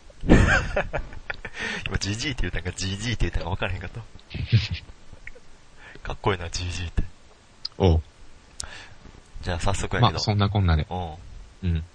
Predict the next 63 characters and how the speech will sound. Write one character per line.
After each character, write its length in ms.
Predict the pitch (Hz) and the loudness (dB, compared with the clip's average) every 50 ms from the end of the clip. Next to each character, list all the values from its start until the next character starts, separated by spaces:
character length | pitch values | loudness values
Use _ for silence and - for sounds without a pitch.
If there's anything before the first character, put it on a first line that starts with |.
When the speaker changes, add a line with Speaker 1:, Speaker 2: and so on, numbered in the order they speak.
| - - - - - - - - - - - - - - - - - - | -20 -20 -20 -20 -20 -20 -20 -20 -20 -20 -20 -20 -20 -20 -20 -12 -4 0
Speaker 2:
音 160 | 101 101 101 | 2 6 6
楽 180 | 87 85 - | 6 6 6
も 140 | 85 82 80 | 6 6 8
鳴 120 | 82 87 87 | 8 10 10
り 60 | 90 | 10
や 120 | 92 90 | 10 8
ん 40 | 80 | 8
だ 100 | 76 80 | 4 2
と 100 | - 80 | 2 2
い 40 | 80 | 2
う 60 | 78 | 2
こ 100 | - 85 | 2 2
と 100 | - 82 | 2 4
で。 60 | 78 | 4
Speaker 1:
そ 80 | - - | 4 2
う 40 | 87 | 2
や 80 | 80 | -2
な。 160 | 80 80 78 - - - - - - - - - - - - - - | -4 -8 -10 -10 -14 -16 -18 -20 -20 -20 -20 -20 -20 -16 -4 2 6
Speaker 2:
今 100 | 131 123 | 6 8
日 40 | |
は 100 | 98 90 | 8 8
ね、 100 | 82 80 | 8 10
心 280 | - - - 135 120 95 | 10 10 10 10 8 8
機 160 | 87 - 90 | 6 6 4
一 80 | 82 - | 4 2
転。 320 | - - - 85 80 - - - - - | 0 2 4 6 6 4 2 -4 -8 -4
Speaker 1:
お。 160 | 104 104 - - - - - - - - - - - - - - - - | -2 -2 -2 -4 -10 -20 -20 -20 -20 -20 -20 -20 -20 -20 -20 -20 -4 2
Speaker 2:
ね。 180 | 90 87 80 78 - - - - - - 95 | 4 4 4 4 2 -6 -18 -18 -16 -14 -12
Speaker 1:
う 20 | |
ん。 120 | 107 104 - - - - | -12 -12 -14 -16 -14 0
Speaker 2:
ま 80 | - 104 | 4 6
あ、 40 | 92 | 8
前 160 | 143 160 143 | 8 8 8
回 140 | 113 104 92 | 8 8 8
二 120 | 92 98 92 | 10 10 10
十 120 | 98 98 | 8 8
回 420 | 95 - - - 110 104 101 92 95 - | 4 2 2 4 6 6 6 4 2 0
記 160 | - - 120 110 | 2 4 6 8
念 200 | 101 87 78 76 | 8 8 6 4
っ 20 | |
て 200 | - - - 90 | 2 0 4 4
い 60 | 85 | 6
う 60 | 82 | 6
こ 80 | 80 85 | 6 6
と 80 | 80 82 | 4 6
で、 80 | 82 | 6
ま 60 | 82 | 6
あ、 20 | 90 | 6
一 160 | 90 - 98 | 8 8 8
段 180 | 92 113 104 87 | 8 8 8 8
落 180 | 82 80 90 | 6 4 4
し 60 | 87 | 2
た 80 | - 78 | 2 2
か 100 | 76 78 | 2 2
ら。 200 | 78 80 80 82 - - | 2 2 2 0 0 0
Speaker 1:
お。 160 | 104 104 - - - - - - - - - - - - - - - - | 0 0 0 -4 -12 -20 -20 -20 -20 -20 -20 -20 -20 -20 -20 -20 -8 -2
Speaker 2:
今 160 | - 101 95 | 0 2 6
回 120 | 90 82 | 6 6
心 260 | 80 - - 95 87 | 6 8 8 6 6
機 140 | 78 - 80 | 6 4 0
一 60 | 78 | -2
転。 280 | - - - 82 78 - - - | -2 0 2 2 2 2 2 0
Speaker 1:
お。 180 | - 107 101 | 0 0 0